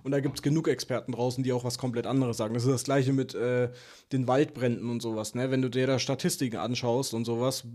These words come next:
wo jetzt auch alles wieder hochgekocht ist, dadurch diese Waldbrände in Rhodos und sowas, was da halt alles gewesen ist, ist der Klimawandel. Wenn man aber sich Statistiken anguckt, weiß man, es gibt weniger Waldbrände oder von der Fläche her weniger Brände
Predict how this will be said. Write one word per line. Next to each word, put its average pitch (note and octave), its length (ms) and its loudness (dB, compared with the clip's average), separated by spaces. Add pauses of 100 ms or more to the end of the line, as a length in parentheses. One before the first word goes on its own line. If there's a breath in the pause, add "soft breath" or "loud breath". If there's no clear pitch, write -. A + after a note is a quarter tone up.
(120)
wo C3+ 200 4
jetzt C#3 240 6
auch C#3 180 2
alles C#3 240 -2
wieder C3+ 200 2
hochgekocht C#3+ 540 -2
ist, B2 140 -6
dadurch B2+ 240 0
diese A#2+ 240 -2
Waldbrände B2+ 400 0
in B2 80 2
Rhodos B2+ 440 2
und A#2 140 -2
sowas, B2 280 0
was B2 140 -4
da B2 100 0
halt A2 120 0
alles A#2 200 -2
gewesen B2 340 -2
ist, B2 200 -6 (320 loud breath)
ist - 140 -8
der C#3 80 -2
Klimawandel. C3 720 0
Wenn C#3 160 2
man E3 100 6
aber D#3+ 160 6
sich C#3+ 200 0
Statistiken D3 540 2
anguckt, D#3 500 2 (300 loud breath)
weiß C3+ 360 4
man, A2+ 320 -4 (840)
es B2 140 -4
gibt B2+ 240 -2
weniger G3 360 6
Waldbrände C3+ 500 2
oder A#2+ 140 0
von B2 140 -4
der A#2 100 -2
Fläche F3 360 0
her B2 340 0
weniger D3+ 500 2
Brände C#3+ 800 0